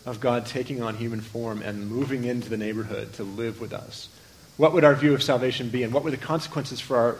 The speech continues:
the way we view the world be if we started to think about it that way? What about the teaching of Jesus? There are lots of people who think, "Well, uh, Jesus was a historical figure. He was a great teacher, but nothing more than that." And we are so quick to dismiss people who say that,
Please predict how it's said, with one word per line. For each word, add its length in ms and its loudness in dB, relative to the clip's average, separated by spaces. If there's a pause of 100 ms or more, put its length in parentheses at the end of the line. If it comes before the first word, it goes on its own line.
(120)
the 100 -2
way 100 4
we 120 0
view 140 -2
the 80 -4
world 360 6
be 300 0 (200)
if 100 -10
we 80 -6
started 280 0
to 40 -6
think 200 -8
about 120 -6
it 80 -10
that 220 -4
way? 140 -8 (2250)
What 140 12
about 160 10
the 80 4
teaching 460 6
of 120 8
Jesus? 540 4
There 180 8
are 280 10
lots 280 6
of 120 2
people 240 4
who 100 2
think, 300 2 (400)
"Well, 360 10
uh, 440 8
Jesus 320 0
was 120 2
a 40 4
historical 400 4
figure. 320 6
He 120 4
was 160 6
a 60 4
great 320 8
teacher, 360 2
but 180 6
nothing 320 4
more 200 8
than 160 0
that." 280 2
And 120 0
we 140 4
are 80 8
so 460 6
quick 300 6
to 60 2
dismiss 420 4
people 260 -2
who 100 0
say 260 0
that, 280 4